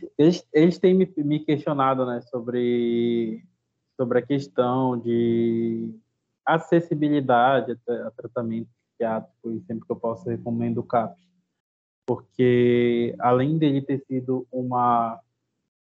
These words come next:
é uma medida bastante inteligente que teve pra contrapor, é, os manicômios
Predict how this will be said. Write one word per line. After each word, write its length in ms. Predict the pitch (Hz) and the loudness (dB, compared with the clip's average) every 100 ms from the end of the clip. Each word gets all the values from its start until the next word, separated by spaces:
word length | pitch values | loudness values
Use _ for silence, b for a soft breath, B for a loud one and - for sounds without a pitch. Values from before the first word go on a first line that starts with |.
| _ _ _ 135 | _ _ _ 0
é 80 | |
uma 140 | 139 151 | 2 2
medida 840 | 147 135 135 135 123 131 127 - _ _ _ - | 2 0 -2 -4 0 2 2 0 _ _ _ -10
bastante 720 | 127 123 - - 165 175 170 | -2 -2 -4 -8 -4 -2 -4
inteligente 760 | 139 139 135 120 113 123 160 - _ _ _ - | -6 -2 -2 -2 -4 -6 -6 -10 _ _ _ -14
que 100 | 113 _ _ - | -14 _ _ -4
teve 320 | 135 139 127 | -4 -2 -4
pra 240 | - 117 | -4 -4
contrapor, 760 | - 120 113 120 110 - 127 127 _ _ _ _ - | -4 -10 -6 -6 -6 -4 -4 -4 _ _ _ _ -4
é, 400 | 120 120 120 117 | 2 4 4 2
os 140 | 120 117 | -2 -2
manicômios 760 | 127 120 113 135 147 139 - | -2 -2 0 2 2 0 -6